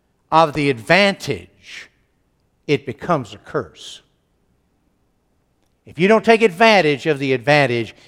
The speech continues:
it can become a curse. And that's what we're looking at this morning. As John was looking out over that crowd and he saw all these religious leaders, the Pharisees and the Sadducees, one thing he knew about each and every one of them,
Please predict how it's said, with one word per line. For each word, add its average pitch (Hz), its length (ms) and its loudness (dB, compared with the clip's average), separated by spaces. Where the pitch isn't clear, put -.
it 170 140 2
can 147 200 -4
become 131 480 -6
a 131 80 -10
curse. 127 420 -8
And 135 180 -4
that's 165 240 0
what 165 140 -2
we're 156 100 -4
looking 143 400 -8
at 113 220 -8
this 104 240 -20
morning. 90 260 -20
As 82 80 -20
John 170 260 2
was 156 140 -6
looking 165 280 -4
out 165 160 2
over 160 100 0
that 151 160 0
crowd 147 320 0
and 120 100 -12
he 110 80 -18
saw 156 160 -2
all 156 80 2
these 143 220 -6
religious 139 420 -6
leaders, 139 340 -6
the - 60 -20
Pharisees 135 600 -6
and 107 100 -20
the - 60 -20
Sadducees, 127 920 -6
one 208 240 2
thing 208 240 2
he 180 140 0
knew 180 180 -2
about 156 260 4
each 160 220 -6
and 151 80 -10
every 151 160 -2
one 147 180 -4
of 117 100 -4
them, 107 100 -16